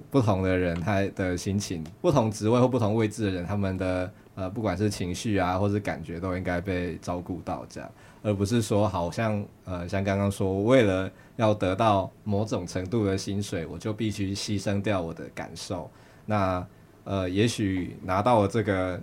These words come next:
薪-，薪水，但牺牲了你的健康，呃，健康也不止身体啊，心理也很重要。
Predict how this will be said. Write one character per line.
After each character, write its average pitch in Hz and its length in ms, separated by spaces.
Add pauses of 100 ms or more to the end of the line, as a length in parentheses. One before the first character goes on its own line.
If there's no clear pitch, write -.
薪-， 110 400 (120)
薪 117 280
水， 87 300
但 110 160
牺 104 180
牲 104 180
了 95 120
你 82 160
的 85 380
健 101 200
康， 98 300
呃， 107 80
健 135 160
康 123 120
也 90 80
不 101 100
止 90 160
身 87 240
体 - 160
啊， 71 100
心 98 180
理 87 140
也 85 120
很 82 180
重 82 260
要。 76 240